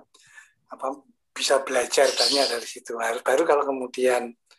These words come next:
ditanya mana dulu gitu ya, apakah apa,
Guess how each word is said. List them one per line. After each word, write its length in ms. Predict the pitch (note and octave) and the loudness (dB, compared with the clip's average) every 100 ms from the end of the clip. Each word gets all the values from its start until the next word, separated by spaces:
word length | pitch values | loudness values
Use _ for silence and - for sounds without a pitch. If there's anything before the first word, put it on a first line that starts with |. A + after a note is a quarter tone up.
| _ - - _ - | _ -20 -20 _ -16
ditanya 800 | - C#3 C#3 C#3+ C3 B2 C3+ - | -6 0 0 2 0 0 -2 0
mana 320 | C#3 C#3 C#3+ | 0 2 2
dulu 420 | - E3 F3+ E3 F3 | 0 2 2 2 2
gitu 320 | D3+ C#3+ C#3 | 2 2 2
ya, 320 | C3 C#3 E3 - _ | 4 4 0 -6 _
apakah 560 | - - C3 - B2 B2 - - - - _ _ _ | -4 0 0 0 0 0 -2 -4 -10 -18 _ _ _
apa, 560 | B2 A#2+ - A2+ C3 | -18 -16 -14 -10 -8